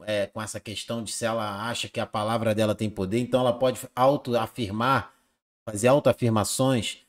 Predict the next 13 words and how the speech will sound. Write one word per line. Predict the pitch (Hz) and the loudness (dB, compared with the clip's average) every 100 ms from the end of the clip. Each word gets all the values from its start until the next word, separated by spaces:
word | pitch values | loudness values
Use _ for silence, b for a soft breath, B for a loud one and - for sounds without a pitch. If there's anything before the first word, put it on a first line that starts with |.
| _ _ _ | _ _ _
que | 131 | 0
vão | 127 139 | 4 4
fazer | 131 131 120 131 | 4 4 4 0
com | 135 | -2
que | 117 | -4
o | 135 | 0
coração | 139 135 120 127 | 4 4 4 0
dela | 120 123 123 120 | 4 6 6 4
aparentemente | 147 151 143 139 - 127 135 - | 4 4 4 2 -2 -2 -2 -4
esteja | - 147 123 | -2 -2 -2
cheia | 120 147 131 | -4 -2 -2
de | 113 | -4
Deus, | 104 131 117 85 | 0 2 2 -2